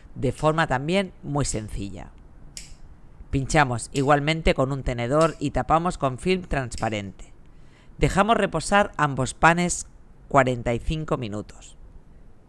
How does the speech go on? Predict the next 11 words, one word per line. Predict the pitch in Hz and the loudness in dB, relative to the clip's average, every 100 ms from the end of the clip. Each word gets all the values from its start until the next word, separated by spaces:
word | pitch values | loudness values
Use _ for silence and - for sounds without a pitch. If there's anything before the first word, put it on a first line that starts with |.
| - - - - - | -20 -20 -20 -20 -16
Tenemos | - 127 123 110 - | -4 -2 -2 -4 -8
el | 117 123 | -4 0
horno | 139 127 | 0 0
precalentado | 117 98 95 95 135 143 | -4 -6 -10 0 4 6
a | 135 | 4
ciento | 139 120 107 | 2 -4 -4
ochenta | - 101 90 | -6 -10 -10
grados | 104 131 147 147 | 2 6 6 4
con | - 117 | 0 -8
calor | - 101 147 160 - | -4 2 4 4 0
arriba | 120 135 180 104 | -2 0 4 4